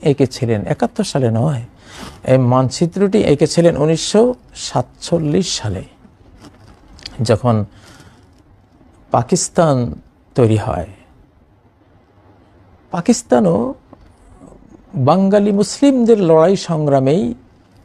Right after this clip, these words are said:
জন্ম লাভ করেছিল। প্রস্তাবনা এবং বিপুল বিক্রমে আমাদের বঙ্গবন্ধু সহ এই বঙ্গের হাজার হাজার আলিম ওলামা, লক্ষ লক্ষ জনগোষ্ঠী,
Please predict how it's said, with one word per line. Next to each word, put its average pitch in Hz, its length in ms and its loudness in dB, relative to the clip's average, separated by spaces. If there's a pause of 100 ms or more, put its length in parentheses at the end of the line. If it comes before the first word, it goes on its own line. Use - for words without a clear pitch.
(600)
জন্ম 123 260 2
লাভ 113 240 4
করেছিল। - 380 -4 (1040)
প্রস্তাবনা 123 760 -2 (280)
এবং 135 300 0 (220)
বিপুল 226 400 0
বিক্রমে 139 600 2 (640)
আমাদের 143 480 2
বঙ্গবন্ধু 190 580 2
সহ 127 440 -4 (680)
এই 151 120 4
বঙ্গের 135 600 2 (280)
হাজার 208 400 0
হাজার 143 360 0
আলিম 131 340 0
ওলামা, 120 340 2
লক্ষ - 320 -2
লক্ষ 156 280 -2
জনগোষ্ঠী, 123 880 0